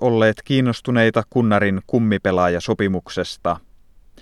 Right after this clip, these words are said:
Syksyn koulutyö alkaa huomenna torstaina Pirkanmaalla, esimerkiksi Sastamalassa, Punkalaitumella, Ikalisissa ja Parkanossa sekä Satakunnassa, muun muassa Kankaanpäässä, Jämijärvellä, Kokemäellä ja Kiikoisissa.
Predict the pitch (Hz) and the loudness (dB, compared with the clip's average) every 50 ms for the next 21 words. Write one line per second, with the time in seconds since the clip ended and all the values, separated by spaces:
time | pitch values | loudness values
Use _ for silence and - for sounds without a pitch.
0 | - - - - - - - - - - - - _ - - - _ - - - | -20 -20 -20 -20 -20 -20 -20 -20 -20 -20 -20 -20 _ -20 -20 -20 _ -20 -20 -20
1 | - - - 180 - - - 180 165 156 - - 175 160 139 127 123 - - 131 | -8 -2 -2 -2 -2 0 0 0 0 2 2 2 4 4 4 2 0 2 2 4
2 | 123 110 98 90 82 95 98 95 90 - 113 107 104 101 120 135 131 123 127 120 | 4 4 4 2 2 2 0 0 -2 0 2 2 2 4 4 2 4 4 4 2
3 | 123 - - 151 143 123 - - - 135 131 127 - - - 151 - 139 127 123 | 2 2 2 2 0 0 -2 -2 0 0 2 2 0 0 0 2 2 2 2 2
4 | 131 127 123 120 120 120 113 113 135 131 127 - 127 123 123 120 117 - 127 113 | 4 4 4 4 4 2 2 0 -2 -2 0 2 2 2 4 2 2 2 -2 -4
5 | - - - 131 120 - - - - 147 - - - 131 120 117 110 110 110 - | -4 -2 0 0 0 0 -2 -2 -2 -2 -2 -2 0 0 2 2 2 2 0 -2
6 | - - 120 - - 147 143 143 117 123 113 110 107 107 120 110 110 110 107 107 | -4 -6 -6 -4 0 0 0 0 2 2 2 2 2 2 0 0 2 2 2 2
7 | 107 110 - - 147 - 143 123 107 104 101 - 107 - - 120 120 123 120 160 | 0 -2 -4 -4 -2 0 2 2 2 0 -2 -4 -8 -4 0 2 2 2 4 2
8 | 160 151 - 120 113 110 104 - - - 117 104 - - - - - - - - | 2 2 2 0 0 0 0 -2 -2 -2 -2 -2 -4 -8 -20 -20 -20 -20 -8 -4
9 | - 123 110 - 120 117 - - - 123 110 - 104 - - 117 113 113 117 - | -2 -2 0 2 0 0 0 -2 -2 -2 0 0 -2 -2 0 0 0 0 -2 -2
10 | - 143 135 139 135 131 127 127 127 123 120 - - 131 - 147 147 143 123 131 | -2 -2 0 0 0 0 2 2 0 0 0 -2 -4 -2 0 0 0 0 2 2
11 | 123 120 113 123 117 113 110 - - 127 117 - - 123 135 139 139 139 123 117 | 2 2 2 2 2 0 0 0 0 -2 0 -2 0 0 2 2 4 4 4 4
12 | 113 113 101 117 110 110 110 - - 143 - 135 113 107 104 104 104 104 104 101 | 2 2 2 2 2 2 0 0 0 0 2 2 2 2 4 2 2 2 0 0
13 | 101 123 131 - 165 160 127 - - 104 95 90 85 - 95 - - - - 95 | 0 -2 -2 2 2 2 2 2 0 0 0 0 -2 -4 -8 -8 -6 -4 -2 -2